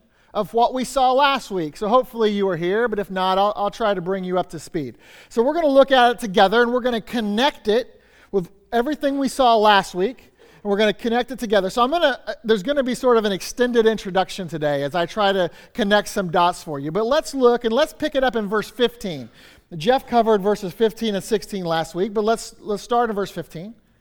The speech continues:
The Bible says, "But if the unbelieving depart, let him depart." And so the context of that was, um, if a, if in a,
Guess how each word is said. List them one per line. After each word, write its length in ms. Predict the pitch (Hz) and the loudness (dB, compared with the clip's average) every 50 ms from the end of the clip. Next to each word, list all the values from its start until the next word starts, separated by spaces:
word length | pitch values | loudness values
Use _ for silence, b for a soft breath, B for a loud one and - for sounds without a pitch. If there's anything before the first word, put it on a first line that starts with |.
| b b b b b b b b b b b b b b b - | b b b b b b b b b b b b b b b -2
The 40 | 185 | 0
Bible 260 | 208 208 208 208 196 | 2 2 2 2 0
says, 320 | - 226 220 214 208 165 | 2 4 4 4 4 4
"But 100 | 185 202 | 0 -2
if 80 | 196 165 | -2 -2
the 140 | 190 202 208 | 0 0 2
unbelieving 600 | 226 220 208 202 190 185 190 190 175 196 185 165 | 2 2 2 2 2 2 2 2 0 -2 -4 -6
depart, 540 | 165 - - - 151 175 247 262 - - | -6 -8 -4 -2 0 0 0 -2 -4 -8
let 200 | - 175 170 175 | -4 0 0 0
him 80 | 196 196 | 0 0
depart." 500 | 202 208 - - 277 294 240 175 143 - | -2 -4 -2 -2 0 0 0 0 -4 -6
And 100 | 160 147 | -12 -10
so 180 | - 175 165 156 | -6 -4 -4 -4
the 80 | 160 | -4
context 640 | - - - 190 190 190 185 - 208 190 185 - - | -8 -8 -6 -4 -4 -4 -4 -4 -4 -4 -4 -4 -8
of 100 | 180 151 | -6 -4
that 340 | 160 165 175 214 247 - 202 | -2 0 0 0 -2 -2 0
was, 380 | 180 175 170 170 156 - - B B B B B B - | 2 2 2 2 0 -4 -10 B B B B B B 0
um, 440 | 185 175 170 165 170 165 160 165 180 - | 2 4 4 4 4 2 0 -2 -6 -8
if 140 | 175 151 165 | -8 -6 -6
a, 140 | 165 - - | -6 -6 -6
if 340 | - 190 165 147 - - - _ | -6 -6 -6 -6 -10 -16 -14 _
in 120 | 190 170 | -6 -6
a, 60 | 156 | -6